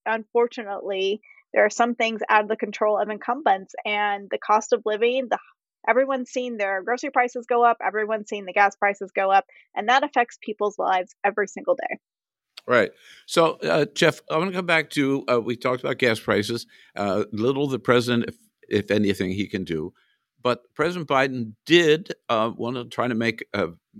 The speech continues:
Speaker 2: a point this week that anybody who says gas prices are going up because we're not producing enough oil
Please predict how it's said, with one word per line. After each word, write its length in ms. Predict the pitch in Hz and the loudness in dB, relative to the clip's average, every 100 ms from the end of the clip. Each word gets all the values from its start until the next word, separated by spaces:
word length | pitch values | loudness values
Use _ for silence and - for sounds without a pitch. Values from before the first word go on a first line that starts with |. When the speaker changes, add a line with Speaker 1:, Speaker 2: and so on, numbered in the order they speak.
| - | -18
Speaker 2:
a 60 | 95 | -2
point 300 | - 156 156 | 2 2 2
this 200 | 120 - | 0 4
week 280 | 110 101 - - _ 107 | 2 2 -2 -20 _ 0
that 160 | 104 | 2
anybody 440 | 139 190 160 143 127 | 2 2 2 2 2
who 140 | 123 | 2
says 300 | - 123 117 | 2 4 4
gas 260 | 127 127 123 | 2 0 2
prices 360 | 117 104 101 | 0 0 -2
are 40 | 101 | 0
going 280 | 104 110 | 0 2
up 120 | 104 - | 0 -2
because 280 | 101 98 | -2 -2
we're 80 | 101 | 0
not 200 | 104 101 | 0 0
producing 440 | 107 98 95 92 85 | -2 -2 -2 -2 -2
enough 260 | 87 - | -4 0
oil 380 | 110 127 117 | 2 4 4